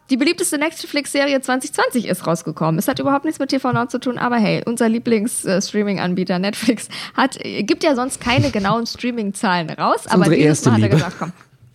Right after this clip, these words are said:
Speaker 1: Genau. Aber, und es ist immer was Besonderes, das weiß man ja. Er hat gesagt, "Komm, dieses Mal sagen wir euch, beliebteste Netflix-Serie zwanzig zwanzig."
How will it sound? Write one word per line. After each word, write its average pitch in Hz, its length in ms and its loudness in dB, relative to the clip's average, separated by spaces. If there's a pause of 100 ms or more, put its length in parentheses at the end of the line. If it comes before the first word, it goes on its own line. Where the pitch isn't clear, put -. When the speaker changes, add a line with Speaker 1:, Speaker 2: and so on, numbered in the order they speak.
(400)
Speaker 1:
Genau. 262 380 0 (540)
Aber, 285 280 2
und 247 120 -2
es 269 100 -2
ist - 80 -4
immer 302 160 2
was 240 160 0
Besonderes, 185 400 0
das 226 140 -4
weiß 147 180 -2
man 160 140 -4
ja. - 100 -6 (420)
Er 254 100 0
hat 277 80 -2
gesagt, 226 280 2
"Komm, 311 200 2 (100)
dieses 254 300 0
Mal 208 180 0
sagen 208 160 0
wir 214 80 0
euch, 196 220 0 (180)
beliebteste 226 460 2
Netflix-Serie 196 760 0
zwanzig 175 380 -4
zwanzig." 277 380 -4